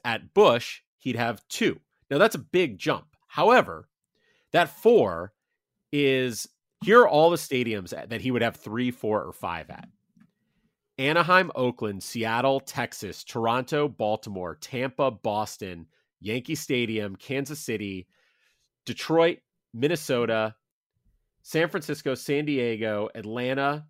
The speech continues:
Miami, uh, Citi Field, Philly, Milwaukee. So that's, like, basically, he's not moving into some, like, great place for him. He's just moving into another park. Like, that, that's all it is for Bader. For Benintendi,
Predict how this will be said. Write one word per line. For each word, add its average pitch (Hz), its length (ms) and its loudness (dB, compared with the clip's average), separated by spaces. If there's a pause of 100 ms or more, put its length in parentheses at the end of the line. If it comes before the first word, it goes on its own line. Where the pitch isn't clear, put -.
(140)
Miami, 123 760 -6 (720)
uh, 95 440 -6 (280)
Citi 165 380 0
Field, 104 480 -8 (800)
Philly, 131 480 2 (420)
Milwaukee. 123 800 0 (500)
So - 140 0
that's, 175 120 4
like, 190 220 4 (320)
basically, 175 640 4 (240)
he's 180 220 0
not 202 220 6
moving 160 260 4
into 139 160 -2
some, 139 120 -4
like, 104 220 -4
great 101 560 -4
place 101 340 -8
for - 140 -18
him. 76 160 -20 (100)
He's 151 160 0
just 175 220 0
moving 170 240 6
into 147 180 2
another 110 240 0
park. - 240 -12 (420)
Like, 101 180 -10
that, 139 200 0
that's 147 180 0
all 131 240 4
it 107 80 0
is 104 260 -2
for - 120 -12
Bader. 87 440 -10 (280)
For 143 120 0
Benintendi, 160 880 0